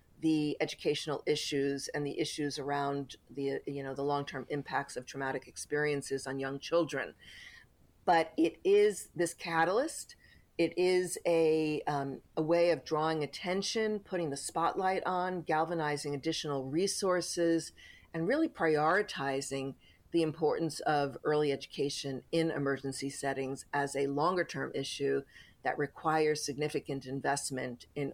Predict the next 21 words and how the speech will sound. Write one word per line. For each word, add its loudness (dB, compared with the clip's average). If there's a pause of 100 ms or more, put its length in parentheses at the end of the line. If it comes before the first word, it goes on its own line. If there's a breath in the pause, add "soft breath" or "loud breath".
order 2 (360 loud breath)
to -2
really 2
give 2
hope 2 (420 soft breath)
to 4 (160)
this 0
next, -4 (120)
um, 0 (100)
generation 2
and -4
generations -2
to -10
come, -4
because -2
there 4
is 4
a 2
generational 0
effect -2 (540 loud breath)
of 2